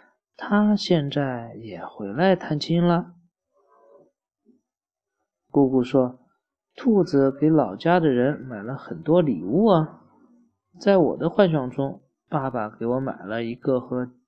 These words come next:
真人差不多高的叮当猫，我曾经在一个店里看到过它，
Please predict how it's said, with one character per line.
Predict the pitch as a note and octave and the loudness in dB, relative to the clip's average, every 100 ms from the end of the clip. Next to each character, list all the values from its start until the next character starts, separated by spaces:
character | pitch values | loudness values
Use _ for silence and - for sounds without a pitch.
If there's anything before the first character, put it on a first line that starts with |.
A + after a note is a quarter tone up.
| _ _ _ | _ _ _
真 | F#3+ G3 | 2 4
人 | E3+ E3 F3+ | 4 2 0
差 | E3+ - D3 | -2 0 0
不 | C3 | 2
多 | D3 D3+ | 2 2
高 | D3 E3 | 4 2
的 | C#3+ | 2
叮 | A#2+ E3+ E3 | 0 0 2
当 | F3 | 2
猫， | E3+ F3+ G3+ - _ _ - - _ _ | 2 2 0 -6 _ _ -20 -20 _ _
我 | - | -12
曾 | A2 - C3+ | -8 -4 -4
经 | D3 E3 E3 | 0 2 2
在 | D#3+ D#3 C3+ | 0 0 0
一 | A#2+ | -2
个 | C3 D#3 | -2 -2
店 | G3 F#3+ D3+ | 2 2 2
里 | A2+ - | -4 -12
看 | - - E3 | -2 0 2
到 | A2+ | -2
过 | F2+ | -6
它， | - - | -8 -8